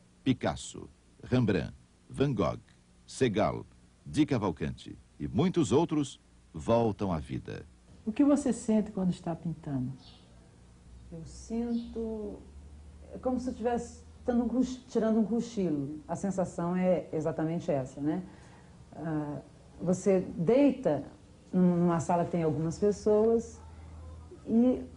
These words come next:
Speaker 3: repousa ali. Mas você sabe o que tá acontecendo naquele ambiente, na, na sala.
Speaker 2: Chega a ser uma
Speaker 3: E
Speaker 2: incorporação, não?
Speaker 3: Não, não chega a ser uma incorporação.
Speaker 2: O que que é,
Speaker 3: Eu não
Speaker 2: então?
Speaker 3: acredito.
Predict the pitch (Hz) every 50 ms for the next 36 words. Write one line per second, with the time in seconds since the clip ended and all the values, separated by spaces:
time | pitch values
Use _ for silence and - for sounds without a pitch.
0 | - - - - - - - - - - - - - - 214 233 262 254 254 220
1 | 185 175 170 165 156 151 165 156 143 139 139 131 139 - - - - - - -
2 | - - - - 196 208 208 247 - 294 277 - - 247 226 220 220 233 - 254
3 | 247 254 254 - 285 262 254 254 233 220 226 220 240 220 214 220 214 214 220 190
4 | 165 151 151 151 151 - - - - 151 147 143 143 147 165 185 180 - - 147
5 | 135 131 131 - - - - 294 285 247 233 - 240 220 202 185 208 233 175 -
6 | - - 180 165 165 156 - - 269 294 311 233 180 156 147 143 - 196 196 196
7 | 190 170 147 143 147 156 170 165 - - 175 175 170 - 175 175 170 165 170 170
8 | 139 - 175 170 170 165 302 294 156 151 233 214 196 180 175 175 175 180 170 -
9 | 170 170 139 131 156 147 -